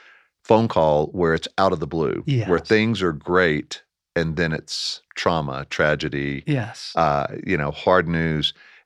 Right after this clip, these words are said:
Speaker 1: And so now she's in a position where she's saying every time the phone rings and it's,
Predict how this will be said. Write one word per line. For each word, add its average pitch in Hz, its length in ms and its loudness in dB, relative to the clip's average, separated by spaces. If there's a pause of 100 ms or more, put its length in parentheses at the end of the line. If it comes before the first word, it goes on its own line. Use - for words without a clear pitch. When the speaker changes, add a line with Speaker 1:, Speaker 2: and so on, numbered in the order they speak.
(100)
Speaker 1:
And 82 300 0
so 76 460 0 (120)
now 85 640 2
she's 98 420 -2
in 80 120 -2
a 76 100 -4
position 76 520 -4
where 69 100 -2
she's - 220 -4
saying 73 360 -2
every 87 240 0
time 85 320 -2
the 73 80 -4
phone 95 320 -4
rings 73 460 -4 (600)
and 87 120 2
it's, 82 160 0